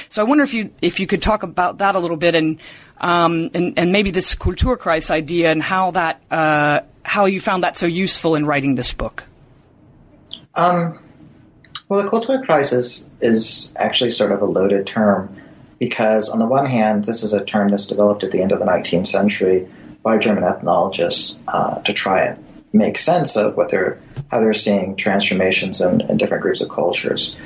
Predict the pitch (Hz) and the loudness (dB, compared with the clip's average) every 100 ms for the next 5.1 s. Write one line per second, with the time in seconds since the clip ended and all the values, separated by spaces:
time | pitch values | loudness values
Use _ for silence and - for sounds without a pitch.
0 | - - - 147 101 - 131 - - 214 | -20 -8 -2 0 0 0 0 0 0 2
1 | 156 - 117 120 - 123 113 104 104 104 | 2 0 0 0 0 0 0 0 2 2
2 | 101 - - - - - - - - - | 0 -6 -8 -10 -20 -20 -20 -20 -20 -20
3 | - - - 117 107 98 90 - - - | -16 -16 -10 -2 2 2 -2 -10 -12 -2
4 | 104 - 151 151 151 123 117 107 110 92 | -2 -2 -2 0 2 2 2 0 0 -2
5 | - | -2